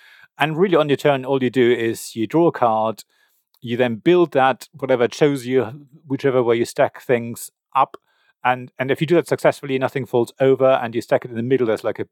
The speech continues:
another card that basically represents, like, the, the, the fireplace itself or the, the, the fire pit. Um,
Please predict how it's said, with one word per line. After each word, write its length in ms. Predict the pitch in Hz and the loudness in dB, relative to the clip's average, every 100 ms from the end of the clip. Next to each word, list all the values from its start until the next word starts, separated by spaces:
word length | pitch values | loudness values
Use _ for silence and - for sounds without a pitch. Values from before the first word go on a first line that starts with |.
| _ | _
another 320 | 101 113 110 | -6 -2 -2
card 360 | - - 110 104 | -2 -2 -2 -2
that 180 | 104 - - | -4 -6 -6
basically 260 | 98 - | -6 -6
represents, 540 | 101 - 98 95 92 101 | -10 -10 -12 -12 -14 -12
like, 220 | 95 - | -12 -10
the, 180 | 92 90 | -12 -12
the, 120 | 95 - | -14 -14
the 100 | 95 | -18
fireplace 720 | _ - 107 98 - 107 98 | _ -2 -2 -2 -2 -2 -4
itself 420 | - - 98 95 | -8 -4 -4 -4
or 100 | 101 | -8
the, 100 | 92 | -10
the, 160 | 90 95 - | -12 -16 -16
the 140 | 95 _ _ | -18 _ _
fire 260 | - 101 | -4 -4
pit. 280 | - - - _ _ _ _ - | -2 -4 -4 _ _ _ _ -2
Um, 300 | 110 107 | 0 0